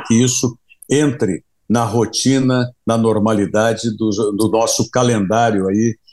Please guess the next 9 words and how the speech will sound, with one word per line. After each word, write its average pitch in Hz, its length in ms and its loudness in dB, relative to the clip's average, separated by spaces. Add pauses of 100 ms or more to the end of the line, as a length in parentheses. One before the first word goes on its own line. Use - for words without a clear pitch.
(140)
de 101 180 2
eventos, 107 480 0
que 120 80 2
a 101 60 2
gente 107 320 0
tenha 110 260 2
todos 120 320 -2
os 104 240 0
anos 107 440 0